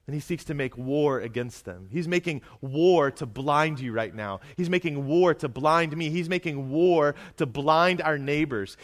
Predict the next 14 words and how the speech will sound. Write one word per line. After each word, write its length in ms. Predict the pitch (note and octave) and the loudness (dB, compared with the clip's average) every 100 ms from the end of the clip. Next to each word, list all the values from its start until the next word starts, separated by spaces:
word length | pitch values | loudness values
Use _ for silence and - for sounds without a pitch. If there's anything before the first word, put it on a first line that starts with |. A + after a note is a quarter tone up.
| - | -6
He's 140 | F3 | 0
making 340 | F#3 F3+ D3 C#3+ | 0 0 -4 0
war 300 | F3 F3 D#3 | 4 4 4
to 120 | D#3 | -2
blind 580 | B2 C#3 D3+ F3 F3+ D3 | -4 2 4 4 2 -2
the 80 | D3+ | -4
nations 920 | C3+ C3 - A2+ F#2+ F2+ F2 - _ _ _ _ _ _ - | -2 -4 -6 -12 -12 -14 -20 -20 _ _ _ _ _ _ -14
of 100 | A2+ | -6
their 140 | C3 | -4
need 520 | B2+ D3+ D3 G2 F2 - _ _ _ | -4 -4 -4 -6 -10 -20 _ _ _
for 120 | C3 | -10
Jesus 520 | A2+ A#2+ E3 D3 A#2 | -8 -4 -4 -4 -8
from 180 | - B2+ | -10 -12
seeing 800 | A#2+ - - F#3+ F#3+ B2+ A#2 | -10 -14 -6 -2 0 -2 -4